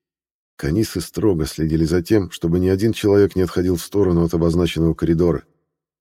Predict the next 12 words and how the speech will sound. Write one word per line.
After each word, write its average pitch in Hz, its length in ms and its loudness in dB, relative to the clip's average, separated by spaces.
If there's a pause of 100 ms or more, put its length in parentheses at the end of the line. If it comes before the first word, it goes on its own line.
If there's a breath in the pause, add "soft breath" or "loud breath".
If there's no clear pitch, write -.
(680)
Зайдя 76 380 -2
внутрь 85 240 0
шатра, 101 440 0
Саша 95 340 0
услышал, 95 460 0
как 87 200 -2
один 95 220 2
из 90 60 0
волков 95 420 2
грубо 98 300 4
приказал 90 440 0
раздеться. 90 560 0